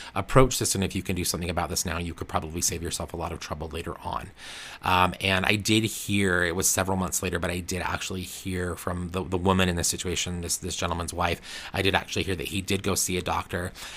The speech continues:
and it wasn't necessarily a heart issue, but he did have a, a problem with his cardiopulmonary system. It was something I believe that actually was more heavily impacting his lungs. Um, I belie-, I believe they diagnosed him with C O P D.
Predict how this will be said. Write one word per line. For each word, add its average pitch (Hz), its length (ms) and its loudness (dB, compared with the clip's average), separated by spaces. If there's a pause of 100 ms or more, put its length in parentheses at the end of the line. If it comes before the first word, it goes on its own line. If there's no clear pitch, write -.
(140)
and 98 180 4
it 101 200 2
wasn't 127 560 2
necessarily 95 440 2
a 92 80 0
heart 92 440 0
issue, 95 320 -2
but 90 140 -2
he 95 120 -4
did 92 240 -2
have 92 520 0
a, 90 420 -2
a 95 100 -6
problem 90 540 2 (280)
with 95 160 2
his 90 180 4
cardiopulmonary 90 1160 2
system. 90 380 0
It 90 60 -2
was - 100 2
something 90 280 -2
I 87 40 -4
believe 90 180 -4
that 87 100 -4
actually - 280 -4
was 87 180 -4
more 90 200 -2
heavily 87 400 -6
impacting 85 400 -6
his 82 160 -4
lungs. 85 480 -2 (500)
Um, 90 280 4
I 92 120 -2
belie-, 95 240 0
I 98 80 0
believe 113 320 4
they 98 140 4
diagnosed 90 440 2
him 92 60 -2
with 85 120 0
C 87 240 2
O 82 100 0
P 82 220 -10
D. - 400 -8